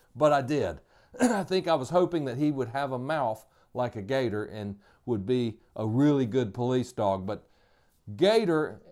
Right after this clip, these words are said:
and me were matched up, and we went off to canine school, which was l-, local here in Central Florida. And, uh, there was m-, myself and several other officers that went to this training school to actually train with our dogs.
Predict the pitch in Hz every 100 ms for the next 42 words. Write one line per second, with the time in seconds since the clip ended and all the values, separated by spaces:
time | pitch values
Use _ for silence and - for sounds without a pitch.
0 | - 135 143 165 151 147 160 135 - 160
1 | 151 151 135 139 147 190 196 165 - 151
2 | - 170 175 147 131 117 - 139 135 131
3 | 123 - 120 101 110 113 - 127 143 -
4 | 117 - - _ _ - 131 127 110 -
5 | 135 - 113 - 131 127 127 123 - _
6 | _ - 113 117 117 110 - 110 101 131
7 | 123 101 117 - - 113 110 - 170 160
8 | 156 127 104 151 147 156 143 127 131 131
9 | 135 110 120 110 104 147 190 180 151 123
10 | 113 - 160 175 131 101 - 107 113 -
11 | _ _ _ 165 151 - 143 117 - -
12 | 220 196 147 139 147 135 147 143 143 135
13 | 147 151 117 92 -